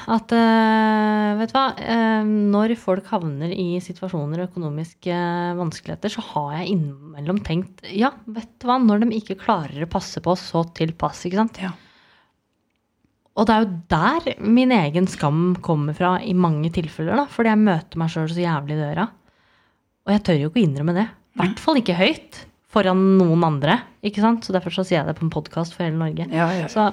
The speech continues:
Speaker 1: men, <laughs> men, men jeg tror jo det at hvis vi ikke tør å si disse tingene her om hva vi egentlig innerst inne tenker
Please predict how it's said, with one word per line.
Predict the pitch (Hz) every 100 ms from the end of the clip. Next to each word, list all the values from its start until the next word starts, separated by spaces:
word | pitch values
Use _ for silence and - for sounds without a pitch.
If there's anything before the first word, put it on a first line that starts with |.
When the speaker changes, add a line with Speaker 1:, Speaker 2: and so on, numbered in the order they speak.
| - -
Speaker 1:
men, | 247 247 - - - 554 - -
<laughs> | 190 - - - - -
men, | 269
men | 269 277
jeg | 262
tror | 233 220
jo | 240
det |
at | 196 202
hvis | 214 220
vi | 240
ikke | -
tør | - 160 185
å |
si | 190 - 160
disse | 170 175 -
tingene | 156 143 156
her | 196 226
om | 180
hva | 160 139
vi | 160
egentlig | - 165 147 151 160 175 165
innerst | 151 139 160 175
inne | 147
tenker | 151 180 143 - 294